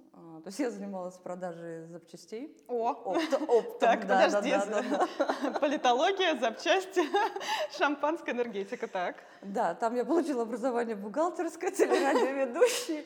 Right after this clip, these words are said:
Speaker 1: Ну, как бы, то есть, э, десять лет не прошли впустую, да, родила ребенка, как бы. В общем, после этого развелась и уехала обратно к себе в родной Петербург.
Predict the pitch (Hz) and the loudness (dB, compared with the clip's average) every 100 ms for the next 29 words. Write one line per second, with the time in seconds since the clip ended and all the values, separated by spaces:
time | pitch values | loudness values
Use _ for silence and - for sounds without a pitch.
0 | - - 240 254 262 240 254 240 226 - | -12 -10 -8 -6 -6 -8 -10 -10 -12 -8
1 | 208 202 202 170 190 202 262 240 254 247 | -6 -6 -8 -10 -12 -10 -10 -10 -10 -6
2 | 247 247 240 247 202 - 196 - 302 240 | -8 -6 -8 -8 -10 -12 -18 -10 -8 -6
3 | 196 202 214 294 240 202 202 320 330 269 | -6 -6 -4 -2 -2 -4 -4 -4 -4 -6
4 | 240 220 202 190 285 - 233 233 240 220 | -8 -10 -8 -6 -8 -8 -10 -8 -6 -6
5 | 185 180 185 196 262 403 - 226 220 226 | -8 -8 -10 -8 -6 -6 -8 -10 -8 -8
6 | 302 247 196 190 247 214 - 180 220 226 | -8 -6 -4 -4 -8 -10 -14 -10 -8 -6
7 | 180 185 214 214 - 214 180 147 - | -8 -8 -12 -12 -12 -10 -8 -8 -10